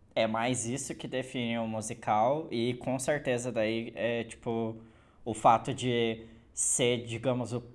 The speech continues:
o principal formato que o filme prefere se expressar. Então, tipo, se tem alguma informação ou se tem alguma, é,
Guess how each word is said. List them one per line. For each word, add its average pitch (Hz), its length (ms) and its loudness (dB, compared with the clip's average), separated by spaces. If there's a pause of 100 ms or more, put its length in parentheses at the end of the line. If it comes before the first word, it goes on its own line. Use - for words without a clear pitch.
o 117 120 -4
principal 135 580 4
formato 127 560 0
que 147 100 -6
o 123 40 -2
filme 123 360 -4 (200)
prefere 117 480 0
se - 160 -8
expressar. - 640 -6 (760)
Então, 104 520 -2
tipo, 107 380 -6
se - 200 -6
tem 123 220 4
alguma 123 400 4
informação 127 760 4
ou 110 120 2
se - 140 -6
tem 110 180 -2
alguma, 123 720 0 (300)
é, 107 600 -2